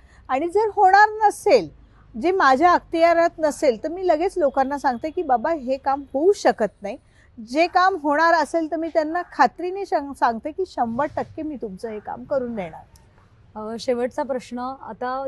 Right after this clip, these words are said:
Speaker 2: जे मतदार आहेत त्यांना आवाहन काय करणार आहात पंधरा तारखेसाठी?
Speaker 1: आता पंधरा तारखेला मी माझ्या मतदारांना एवढंच आव्हान करेन की सकाळी लवकर उठून तुम्ही लोक तुमचे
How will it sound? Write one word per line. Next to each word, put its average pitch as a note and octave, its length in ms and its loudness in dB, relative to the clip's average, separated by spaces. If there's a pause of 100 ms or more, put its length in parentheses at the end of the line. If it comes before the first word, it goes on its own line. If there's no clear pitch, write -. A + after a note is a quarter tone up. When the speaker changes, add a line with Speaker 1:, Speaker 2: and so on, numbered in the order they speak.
Speaker 2:
जे C4+ 60 0
मतदार B3+ 460 -4
आहेत G3+ 220 -6
त्यांना A3+ 260 -6
आवाहन A#3+ 420 -4
काय B3 160 -10
करणार F#3+ 400 -12
आहात F3+ 280 -12
पंधरा F#3 220 -10
तारखेसाठी? F3 520 -18 (100)
Speaker 1:
आता B3 260 0
पंधरा C#4+ 460 2
तारखेला D#4+ 600 0
मी D#4+ 140 -6
माझ्या C#4+ 360 2
मतदारांना D4 720 0
एवढंच C#4 360 8
आव्हान C4+ 400 6
करेन B3 440 4
की D4 200 -2
सकाळी D4 640 4
लवकर D4+ 520 6
उठून A#3+ 420 0 (560)
तुम्ही D4 260 0
लोक C#4 280 6 (380)
तुमचे C4+ 720 0